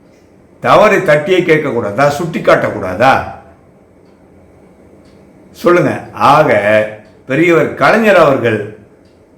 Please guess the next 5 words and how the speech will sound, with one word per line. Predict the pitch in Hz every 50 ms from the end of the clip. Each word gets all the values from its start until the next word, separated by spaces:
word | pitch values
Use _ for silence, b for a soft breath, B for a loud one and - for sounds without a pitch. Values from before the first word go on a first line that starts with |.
| _ _ _ _ -
எப்பொழுது | 117 117 127 - - - - 208 208 202 185 175 151
ஆட்சிக்கு | - 131 143 165 160 - 170 165 - 151 139
வந்தார்களோ | 131 127 123 127 120 113 107 104 104 98 101 110 107 - - - - - - - _ _ _ _ _ _ _ _ _ _ _ _ _ _ -
அப்பொழுதிருந்தே | - 131 - - - 220 233 233 226 - 185 175 156 139 127 120 135 151 175 190 - -
காவல்துறையை | - - 156 190 240 262 269 269 254 254 254 - 202 202 196 190 185 185 185